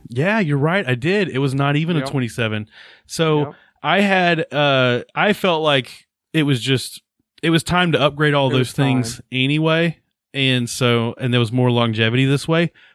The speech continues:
Speaker 1: But the argument also could be made that you could kind of max out an A M four build right now, and it could be, it could perform better than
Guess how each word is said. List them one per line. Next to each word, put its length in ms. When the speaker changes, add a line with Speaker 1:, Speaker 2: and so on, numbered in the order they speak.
Speaker 1:
But 320
the 120
argument 320
also 280
could 160
be 100
made 400
that 140
you 140
could 200
kind 200
of 60
max 380
out 240
an 80
A 120
M 100
four 240
build 260
right 180
now, 300
and 380
it 180
could 320
be, 380
it 120
could 180
perform 480
better 420
than 580